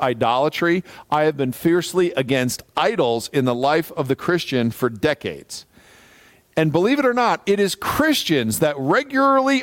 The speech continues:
argue this point with me, saying, "Oh, Patrick, you know, this cute little statue of Buddha that I have, or this trinket, or this doodad that, you know, the Bible clearly describes as an idol, it's no big deal."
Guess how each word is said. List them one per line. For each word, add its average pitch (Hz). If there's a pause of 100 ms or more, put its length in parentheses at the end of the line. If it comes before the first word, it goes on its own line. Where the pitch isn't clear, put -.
argue 220
this 208
point 208
with 147
me, 127
saying, 156
"Oh, 302
Patrick, 220 (360)
you 285
know, 262
this 208
cute 240
little 214
statue 202
of 160
Buddha 190
that 180
I 175
have, 175
or 151
this 165
trinket, 190
or 165
this 156
doodad 185 (200)
that, 160
you 196
know, 147
the 135
Bible 120
clearly 175
describes 160
as 139
an 139
idol, 196 (240)
it's -
no 196
big 143
deal." 147